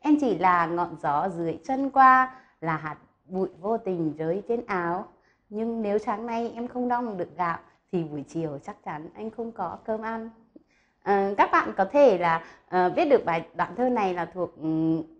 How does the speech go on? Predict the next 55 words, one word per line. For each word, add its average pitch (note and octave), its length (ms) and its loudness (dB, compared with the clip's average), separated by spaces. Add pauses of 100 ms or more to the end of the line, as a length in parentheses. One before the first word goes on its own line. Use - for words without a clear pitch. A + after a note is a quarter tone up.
(100)
là F3+ 340 2
của E3 80 -2
ai B3 240 -2
không B3+ 180 0
ạ? B3 220 4 (880)
Thì, E3+ 220 2
à, D#3+ 120 0 (400)
à, E3 180 0
tôi B3+ 220 4
xin B3 220 -6
được, F3+ 240 -2
à, D#3 460 -8
giới E3+ 140 2
thiệu E3+ 180 0
cho - 60 -8
các B3+ 180 -2
bạn, B3+ 240 4
đấy D3+ 200 -4
chính D#3+ 120 -8
là G#3 80 -4
một F3 220 -6
phần D3 120 -10 (100)
trích E4+ 240 -4
của D3 160 -8
bài C#3+ 320 -4
thơ G#3 120 -4
vui G3+ 300 -2
cho G#3 140 -2
phái F3+ 300 -4
yếu D#3+ 220 -6
của G3 60 -4
nhà D#3+ 280 -2
thơ G3 200 -4
Xuân G3+ 120 -10
Quỳnh. D#3+ 280 2 (680)
À, A3 280 2
tôi, D#4+ 420 6
à, D4 140 6
đọc B3 200 4
đoạn E3+ 320 0
thơ B3+ 180 2
này G#3+ 160 -2
cho G3+ 80 -6
các D4+ 220 -6
bạn C4+ 300 0
không C#4 140 -2
phải F3+ 280 0
để D3+ 340 2
là, D3 140 -2 (220)
à, C#3+ 160 -6
thay D4+ 180 4
mặt C4 220 4
các - 160 -10
bạn E3+ 240 -2
nữ F3+ 300 2